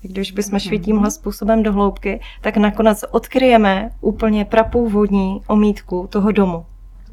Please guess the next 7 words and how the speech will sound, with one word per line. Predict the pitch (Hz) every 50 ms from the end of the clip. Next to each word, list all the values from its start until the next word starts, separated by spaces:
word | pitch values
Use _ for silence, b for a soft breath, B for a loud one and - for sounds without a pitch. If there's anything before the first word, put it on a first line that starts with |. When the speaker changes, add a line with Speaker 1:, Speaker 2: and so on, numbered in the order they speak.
| - - -
Speaker 1:
jo? | 196 180
Speaker 2:
Hmm. | 214 226 220 202 190 180 180 190 B B B B B B - -
Speaker 1:
A | 196 196 190 190 190 190 190 -
tam | - 214 214
vidíme | 220 220 202 220 214 208
ten | 196 220 214 202
příběh, | 208 - - 208 196 196 185 180 - -